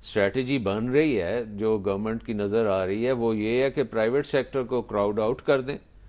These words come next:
और ये मैं, by the way, आईएमएफ़ के साथ मिलके ये काम हो रहा है, प्राइवेट सेक्टर को क्राउड आउट कर दें और बैंकों से कर्जे हुकूमत लेना शुरू कर जाए।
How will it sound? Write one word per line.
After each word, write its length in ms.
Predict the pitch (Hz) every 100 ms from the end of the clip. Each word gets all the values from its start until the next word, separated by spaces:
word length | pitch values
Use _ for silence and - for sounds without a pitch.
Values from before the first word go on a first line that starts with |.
| -
और 120 | 113
ये 180 | 135 147
मैं, 180 | 143 139
by 200 | 123 127
the 120 | 143
way, 180 | 151 170
आईएमएफ़ 500 | - 135 151 160 156
के 100 | 156
साथ 220 | 165 160 147
मिलके 300 | 147 170 196
ये 200 | 170 123
काम 260 | 113 104
हो 160 | 104 85
रहा 100 | 87
है, 60 |
प्राइवेट 380 | 85 117 123 156
सेक्टर 340 | 156 139 151 131
को 160 | 131
क्राउड 340 | 113 139 131 151
आउट 180 | 165
कर 180 | 175 160
दें 160 | 156 165
और 100 | 151
बैंकों 420 | 131 135 135 160
से 120 | 151
कर्जे 380 | 127 127 123 131
हुकूमत 400 | 113 107 113 135
लेना 260 | 139 143 151
शुरू 240 | 160 156
कर 200 | 156 139
जाए। 220 | 135 147